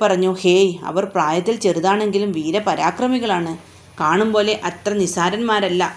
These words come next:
ചാണൂരനും മുഷ്ടികനും അവരുടെ കൈകൊണ്ട് ചാവാനാണ് സാധ്യത." അതിനിടെ വേദിയിലെത്തിയ കൃഷ്ണന്റെ മുന്നിൽ ചാണൂരനും ബലരാമന്റെ മുന്നിൽ മുഷ്ടികനും ചാടി വീണ് ആർത്തട്ടഹസിച്ചു. അവരുടെ അട്ടഹാസം ദിക്കുകളിലെങ്ങും പ്രതിധ്വനിച്ചു.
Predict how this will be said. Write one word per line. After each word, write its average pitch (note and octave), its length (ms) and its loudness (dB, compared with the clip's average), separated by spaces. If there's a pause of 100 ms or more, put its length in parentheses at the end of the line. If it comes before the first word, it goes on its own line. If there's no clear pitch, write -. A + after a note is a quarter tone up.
ചാണൂരനും F#3 540 -2
മുഷ്ടികനും G#3 720 -4
അവരുടെ F#3+ 380 2
കൈകൊണ്ട് A3 420 0
ചാവാനാണ് A3 580 0
സാധ്യത." F3+ 440 0 (880)
അതിനിടെ C4+ 480 4
വേദിയിലെത്തിയ A3 880 4 (100)
കൃഷ്ണന്റെ A#3+ 380 2
മുന്നിൽ A#3+ 440 2
ചാണൂരനും G3+ 720 2 (300)
ബലരാമന്റെ B3 560 2
മുന്നിൽ A#3+ 300 0
മുഷ്ടികനും A3+ 640 0
ചാടി G#3 360 4
വീണ് G#3 400 -2
ആർത്തട്ടഹസിച്ചു. G3 920 0 (400)
അവരുടെ G#3 440 4
അട്ടഹാസം G#3 640 0
ദിക്കുകളിലെങ്ങും G#3 800 2
പ്രതിധ്വനിച്ചു. F3+ 840 0